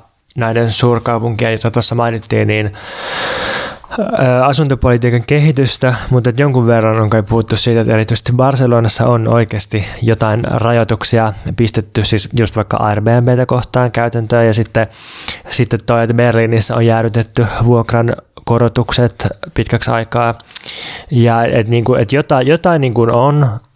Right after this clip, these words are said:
tehty, mutta sit se, että kuinka paljon se sit on vaikuttanut yhtään mihinkään tai miten se näkyy missään, niin siitä en osaa sanoa, koska ei se, ei se tilanne niinku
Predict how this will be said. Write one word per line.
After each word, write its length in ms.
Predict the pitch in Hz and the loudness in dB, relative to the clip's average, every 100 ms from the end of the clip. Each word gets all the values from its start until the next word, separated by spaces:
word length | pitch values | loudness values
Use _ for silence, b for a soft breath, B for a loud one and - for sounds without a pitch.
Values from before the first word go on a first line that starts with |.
| - - | -20 -4
tehty, 460 | 123 117 - 123 110 - | -2 -2 -2 -2 -2 0
mutta 300 | 117 110 107 | -2 0 0
sit 200 | 113 107 | -2 -2
se, 180 | 123 110 | -2 -2
että 160 | 110 | -2
kuinka 240 | 113 110 104 | -2 -2 -2
paljon 400 | 113 110 113 - - | 0 0 -2 -4 -8
se 200 | - 113 | -2 2
sit 180 | 104 107 | 2 2
on 200 | 120 113 - - | 0 -2 -4 -2
vaikuttanut 460 | 117 113 - 123 120 | -2 -2 -2 0 0
yhtään 300 | - 127 120 | -2 -2 0
mihinkään 360 | 123 123 123 | 0 0 -2
tai 120 | 120 | -2
miten 200 | 117 120 | -2 -2
se 120 | 117 117 | 0 0
näkyy 340 | 113 120 113 | 0 0 0
missään, 420 | 113 - 120 113 | 0 0 0 0
niin 140 | 117 - B B B B B B B B | 0 -4 B B B B B B B B
siitä 420 | - 156 151 139 143 | -2 2 2 2 2
en 260 | 160 165 | 4 2
osaa 280 | 156 151 160 | 2 2 2
sanoa, 360 | - 160 151 139 | 2 2 2 2
koska 280 | 113 - | -2 2
ei 60 | 135 | 2
se, 100 | - | 2
ei 160 | 139 131 | 0 0
se 100 | 131 | 0
tilanne 320 | 135 143 131 | 0 2 2
niinku 380 | 127 117 120 | 2 0 -2